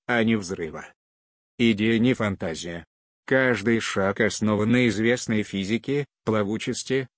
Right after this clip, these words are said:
солнечной энергии, электростатике и орбитальной механике. Что меняется, это временные масштабы. Вместо минут горения мы рассматриваем недели солнечного света.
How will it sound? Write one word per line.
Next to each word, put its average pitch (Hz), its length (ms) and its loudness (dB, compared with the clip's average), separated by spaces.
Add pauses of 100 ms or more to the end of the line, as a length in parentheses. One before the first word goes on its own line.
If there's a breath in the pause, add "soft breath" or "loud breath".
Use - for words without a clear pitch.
(120)
солнечной 92 800 -2
энергии, 82 640 -6 (180)
электростатике 117 1040 0
и 117 40 4
орбитальной 101 680 0
механике. 85 800 -6 (360)
Что - 300 0
меняется, 85 760 -2 (220)
это 123 260 2
временные 123 640 4
масштабы. 85 600 -2 (460)
Вместо 120 520 2
минут 123 340 2
горения 110 440 4
мы 120 140 4
рассматриваем 107 840 2
недели 113 480 2
солнечного 92 840 -2
света. - 600 -8